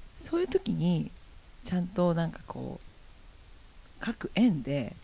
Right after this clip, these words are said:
ちゃんと対応できるのかな。ちゃんと、その、トップの人とかが、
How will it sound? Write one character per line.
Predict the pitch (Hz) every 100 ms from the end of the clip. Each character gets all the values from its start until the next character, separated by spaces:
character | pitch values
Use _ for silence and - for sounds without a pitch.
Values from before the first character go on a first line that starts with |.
| - - - - - -
ち | 208
ゃ |
ん |
と | 240 370
対 | - 185
応 | 339
で | 233 190
き | -
る | 311
の | 254
か | 147 -
な。 | - - - - - - - - - -
ち | -
ゃ | 180
ん |
と、 | 196 170 175 - - - - - - - - - - -
そ | -
の、 | 120 120 123 120 120
ト | -
ッ | 180
プ | - 123
の | 135
人 | 143 151 208
と | 151
か | - -
が、 | 139 120